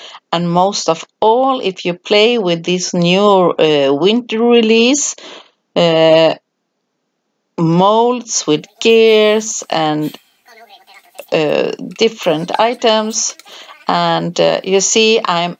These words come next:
adding also a new butterfly, the scrapyard butterfly, and a little bit of, uh,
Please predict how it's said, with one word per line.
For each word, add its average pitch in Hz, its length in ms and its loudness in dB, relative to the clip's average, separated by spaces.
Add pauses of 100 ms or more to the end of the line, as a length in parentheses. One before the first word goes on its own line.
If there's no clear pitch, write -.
adding 170 460 -2
also 170 680 0
a 160 160 -2
new 151 380 -8
butterfly, 214 920 -2 (420)
the 147 80 0
scrapyard 196 800 -2
butterfly, 185 840 -2
and 170 120 -4
a 160 140 -4 (120)
little 180 260 -2
bit 175 380 -4 (160)
of, 156 280 0 (240)
uh, 139 500 2